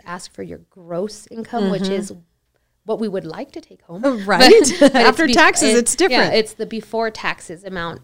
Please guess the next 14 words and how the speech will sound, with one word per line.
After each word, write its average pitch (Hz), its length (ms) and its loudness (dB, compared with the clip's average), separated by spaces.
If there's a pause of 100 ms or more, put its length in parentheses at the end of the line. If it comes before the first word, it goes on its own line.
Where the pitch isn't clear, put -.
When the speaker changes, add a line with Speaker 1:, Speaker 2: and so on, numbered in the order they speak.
Speaker 1:
Um, 185 280 -8 (280)
and 208 100 -6
I 208 60 -4
think 233 220 -8
that 202 200 -4
is 214 140 -6
the 202 100 -10
biggest 185 400 -10
issue 180 380 -12
we 175 100 -10
see 185 380 -20
is, 175 280 -20
uh, 170 280 -6
people, 202 440 -12